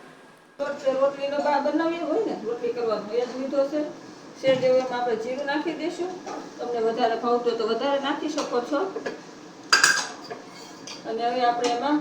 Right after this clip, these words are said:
મોણ માટે બે ચમચી ઘી નાખી દઈશું, કારણ કે બાટીમાં છે ને, ઘી જ જાજુ હોય.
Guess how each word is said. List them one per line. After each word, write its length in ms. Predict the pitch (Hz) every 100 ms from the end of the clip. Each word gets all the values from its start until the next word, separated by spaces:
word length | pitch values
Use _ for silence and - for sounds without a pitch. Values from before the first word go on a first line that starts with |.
| 247
મોણ 240 | 240 254 247
માટે 240 | 247 277 302 - - 165
બે 120 | 226 233
ચમચી 320 | 233 233 220 208
ઘી 160 | 220 226
નાખી 240 | 240 262 269
દઈશું, 360 | 269 302 320 339 - - - - - - -
કારણ 180 | - 185
કે 100 | -
બાટીમાં 520 | 208 247 262 254 247
છે 80 | 285 254
ને, 60 | 202
ઘી 140 | 247 262
જ 120 | -
જાજુ 280 | 240 226 233 247
હોય. 160 | 302